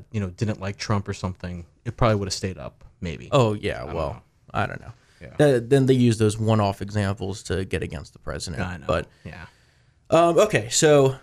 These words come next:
Speaker 2: last
Speaker 1: Mm-hmm.
Speaker 2: week, obviously, there was a lot of news,
Speaker 1: Oh,
Speaker 2: and we're not
Speaker 1: yeah.
Speaker 2: gonna rehash all of it.
Speaker 1: Yeah.
Speaker 2: Um, the bigger theme that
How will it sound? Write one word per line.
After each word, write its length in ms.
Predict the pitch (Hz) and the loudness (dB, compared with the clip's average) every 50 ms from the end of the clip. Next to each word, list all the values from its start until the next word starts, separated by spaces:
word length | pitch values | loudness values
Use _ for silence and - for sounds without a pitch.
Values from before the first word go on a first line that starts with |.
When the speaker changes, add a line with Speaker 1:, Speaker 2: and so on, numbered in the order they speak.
| _ - | _ 2
Speaker 2:
last 240 | 127 139 - 175 | 4 4 4 4
Speaker 1:
Mm-hmm. 100 | 208 - | 4 2
Speaker 2:
week, 140 | 156 147 - | 2 2 2
obviously, 340 | 120 117 127 131 127 135 135 | 2 2 2 2 2 2 2
there 80 | 123 120 | 2 2
was 120 | 120 120 | 2 2
a 60 | 117 113 | 2 2
lot 200 | 107 107 110 113 | 2 2 0 0
of 80 | 113 | 0
news, 380 | 113 104 104 104 104 110 - - _ _ - | -2 -2 -2 -2 -2 -4 -6 -12 _ _ -4
Speaker 1:
Oh, 160 | 104 110 113 | 0 2 4
Speaker 2:
and 100 | 113 123 | 6 6
we're 60 | 139 | 6
not 160 | 147 147 143 - | 6 4 4 2
Speaker 1:
yeah. 20 | |
Speaker 2:
gonna 140 | 143 139 131 | 2 0 0
rehash 500 | 127 131 131 131 131 120 117 117 - - | 0 0 0 2 2 2 2 2 0 -2
all 220 | 95 107 107 92 | -2 -2 -2 -2
of 100 | 71 - 101 | -4 -8 -10
it. 160 | 98 92 - _ _ _ _ _ | -10 -10 -12 _ _ _ _ _
Speaker 1:
Yeah. 100 | - 98 87 113 113 110 | -10 -2 0 2 2 2
Speaker 2:
Um, 200 | 107 101 90 90 - - _ _ _ | 2 0 -4 -8 -14 -18 _ _ _
the 80 | - 135 | -2 -2
bigger 380 | 135 139 170 175 170 226 214 | 2 2 2 4 4 4 2
theme 640 | 202 - - 175 160 151 147 143 139 135 135 131 127 - _ _ _ _ _ _ _ | 2 2 2 2 4 4 4 4 4 4 2 0 -4 -8 _ _ _ _ _ _ _
that 420 | - 117 120 123 117 113 - - | -4 0 2 2 2 2 0 -4